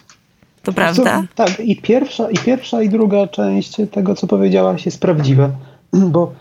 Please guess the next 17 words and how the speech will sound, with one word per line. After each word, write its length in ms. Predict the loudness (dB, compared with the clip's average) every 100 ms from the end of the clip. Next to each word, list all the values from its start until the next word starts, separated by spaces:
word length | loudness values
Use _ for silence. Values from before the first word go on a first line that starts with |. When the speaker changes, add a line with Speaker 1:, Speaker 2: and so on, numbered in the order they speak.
| -20 _ -2
Speaker 2:
e, 200 | 0 0
ta 140 | 0
dyscyplina, 600 | -2 -2 -6 -2 0 2 0
którą 240 | -2 -4
się 140 | 0
zajmuję, 360 | 0 2 2 2
to 120 | 0
jest 120 | -4
faktycznie 440 | -4 -4 -6 -2 -2
historia 420 | -2 0 0 0
przyrodnicza, 680 | 0 2 2 2 0 -4 -8
czyli 320 | -2 -2 -2 -10 _
takie 220 | -4 2
interdyscyplinarne, 1300 | 2 4 4 4 2 0 -6 -6 -2 0 2 0 -2
jak 120 | -2
to 120 | -2
mówimy, 580 | 0 2 2 2 2 0